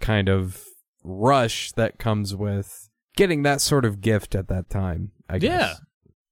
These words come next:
Speaker 2: Yeah, harkening back to the old days. It's good stuff.
Speaker 1: Yeah.
Speaker 2: Very cool. Nice power rankings. You, you stay busy on Christmas. I respect it.
Speaker 1: Yeah,
Speaker 2: Respect
Speaker 1: I
Speaker 2: it.
Speaker 1: try and, I try and, uh,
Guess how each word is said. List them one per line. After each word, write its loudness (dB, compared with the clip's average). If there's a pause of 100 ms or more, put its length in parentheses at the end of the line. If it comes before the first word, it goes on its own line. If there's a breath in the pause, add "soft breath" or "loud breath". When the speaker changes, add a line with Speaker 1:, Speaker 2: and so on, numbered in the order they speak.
(100)
Speaker 2:
Yeah, -2
harkening 0
back 2
to -6
the 0
old 0
days. -6
It's -12
good -4
stuff. -4 (560 loud breath)
Speaker 1:
Yeah. 0 (320)
Speaker 2:
Very 0
cool. 2
Nice 4
power 4
rankings. -2
You, 4
you 2
stay 4
busy 2
on -4
Christmas. -4
I 2
respect 0
it. -16 (560)
Speaker 1:
Yeah, 6
Speaker 2:
Respect 2
Speaker 1:
I 4
Speaker 2:
it. 0
Speaker 1:
try 4
and, 4
I 0
try 0
and, 4
uh, -2